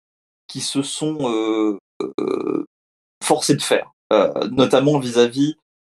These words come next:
de, de, de, comment ça s'appelle ce service déjà de, d'échange de Pokémon,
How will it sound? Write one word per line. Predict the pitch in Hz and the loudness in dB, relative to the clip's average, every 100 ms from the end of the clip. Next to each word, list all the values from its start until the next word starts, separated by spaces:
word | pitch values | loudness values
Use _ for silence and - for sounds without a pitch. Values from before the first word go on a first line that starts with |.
| _ - | _ -8
de, | 117 113 | -4 -2
de, | 107 107 110 110 101 104 | -4 -6 -2 0 -2 -2
de, | 101 95 92 85 _ _ | -2 0 -2 -6 _ _
comment | - 127 | -2 -2
ça | 123 139 | 0 0
s'appelle | 135 135 131 | 2 2 2
ce | - | -2
service | 123 123 127 | 0 0 -6
déjà | - 120 123 | -6 2 2
de, | 120 113 | 2 -2
d'échange | 113 - 127 | -2 -2 -4
de | 127 | -4
Pokémon, | 123 - 123 120 | -8 -6 -4 -4